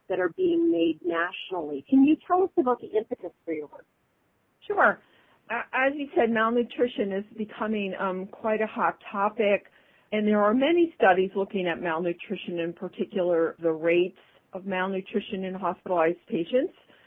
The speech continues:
Speaker 2: The range of those studies varies widely from twenty percent to about seventy percent in some selected populations. The concern with that is that they are selected populations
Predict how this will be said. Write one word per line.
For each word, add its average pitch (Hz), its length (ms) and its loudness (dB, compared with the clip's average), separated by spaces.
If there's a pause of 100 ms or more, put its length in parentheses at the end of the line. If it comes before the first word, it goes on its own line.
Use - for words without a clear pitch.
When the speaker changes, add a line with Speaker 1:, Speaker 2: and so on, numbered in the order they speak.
(340)
Speaker 2:
The 196 120 0
range 220 540 0 (100)
of 190 160 2
those 185 220 4 (120)
studies 180 420 2 (160)
varies 180 640 2
widely 180 760 2
from 165 480 -2 (360)
twenty 220 240 0
percent 196 640 -4 (320)
to 185 260 2
about 156 380 0 (140)
seventy 190 640 -2
percent 196 500 -6
in 175 160 -4 (100)
some 175 380 -4 (300)
selected 170 480 -2
populations. 160 880 -4 (500)
The 240 80 -2
concern 330 460 -2
with 359 140 -2
that 226 240 4
is 214 200 2
that 190 200 0
they 196 180 0
are 185 320 4
selected 170 460 -4
populations 156 840 -4